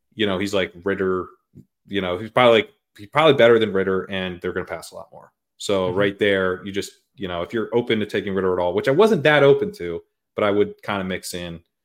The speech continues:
Speaker 1: you know, I was, like, taking some Mac Jones, who actually did get benched, which is the hilarious part.
Speaker 2: <laughs>
Speaker 1: Um, so, like, you're taking Mac Jones, who's, like, definitely gonna get benched for Zappe, so just take some more Howell.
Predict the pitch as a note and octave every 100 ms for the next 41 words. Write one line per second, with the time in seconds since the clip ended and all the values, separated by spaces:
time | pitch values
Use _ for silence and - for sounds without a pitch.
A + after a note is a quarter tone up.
0 | _ _ C3 C3 B2+ C#3+ C#3 D3+ C3+ B2
1 | A2 G2+ F#2+ G#2+ F#2+ F#2 G#2+ - F2+ G#2
2 | G2+ F2 - E2+ D#2+ G#2 F#2 E2+ F2 F2
3 | F2 E2+ - A#3 - D#4 - G4+ - G#4
4 | G#4 F#4+ - - F2 - - - - -
5 | C3+ C3 C3 C3 F3 G3+ C#3 A2 B2 A2
6 | G2 - G#2 G2+ F#2+ G#2+ G2 G#2 G2 F#2+
7 | G2 F#2+ G2+ F#2 G2+ G2 F2 G#2+ G#2 -
8 | A2+ G#2+ G2 F#2 F#2 F2+ E2+ -